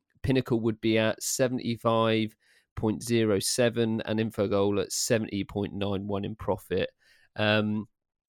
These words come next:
that means it's, it's tight there. Same on predictions, close in terms of returns, but we'll, we'll think about the,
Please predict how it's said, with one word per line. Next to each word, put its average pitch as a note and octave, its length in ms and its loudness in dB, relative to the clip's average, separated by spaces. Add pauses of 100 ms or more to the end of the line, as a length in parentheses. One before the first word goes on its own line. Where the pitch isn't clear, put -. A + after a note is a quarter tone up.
(380)
that C3 160 2
means B2 260 4
it's, - 420 0
it's - 240 -2
tight - 400 2
there. C3 240 6
Same B2+ 300 2
on A#2+ 140 2
predictions, A#2 640 0
close A#2 400 2
in A2 80 -4
terms G#2+ 340 -2
of G#2 140 -6
returns, A#2 560 2
but A2+ 260 4 (500)
we'll, A#2 240 4
we'll B2 160 0
think C3+ 280 0
about A#2+ 260 2
the, A2+ 320 6